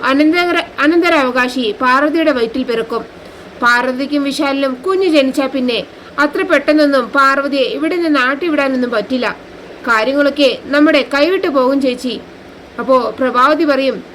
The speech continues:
പാർവതി ഇത്ര പെട്ടെന്ന് ആദ്യ രാത്രിയിലേക്ക് പോകുമെന്ന് നമ്മൾ ചിന്തിച്ചോ? ഇല്ലല്ലോ. അവൾക്ക് ഇങ്ങനൊരു പ്ലാൻ ഉണ്ടെന്ന് നമുക്കറിയാമായിരുന്നുവെങ്കിൽ അത് തടയായിരുന്നു. ഇതിപ്പോ നമുക്കൊന്നും ചെയ്യാൻ പറ്റാത്ത സിറ്റുവേഷൻ ആയില്ലേ? അപ്പോ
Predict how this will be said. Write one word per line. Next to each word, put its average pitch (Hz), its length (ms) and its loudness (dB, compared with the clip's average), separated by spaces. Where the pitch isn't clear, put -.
പാർവതി 330 640 2
ഇത്ര 370 280 -2
പെട്ടെന്ന് 294 580 0
ആദ്യ 311 300 2
രാത്രിയിലേക്ക് 294 560 0
പോകുമെന്ന് 254 680 0
നമ്മൾ 226 280 0
ചിന്തിച്ചോ? 262 580 0
ഇല്ലല്ലോ. 269 480 2
അവൾക്ക് 311 500 0
ഇങ്ങനൊരു 392 420 0
പ്ലാൻ 285 400 0
ഉണ്ടെന്ന് 285 300 2
നമുക്കറിയാമായിരുന്നുവെങ്കിൽ 285 1300 0
അത് 277 120 0
തടയായിരുന്നു. 247 580 0
ഇതിപ്പോ 311 460 2
നമുക്കൊന്നും 339 600 2
ചെയ്യാൻ 285 320 2
പറ്റാത്ത 269 360 -2
സിറ്റുവേഷൻ 302 520 -2
ആയില്ലേ? 254 460 2
അപ്പോ 269 400 2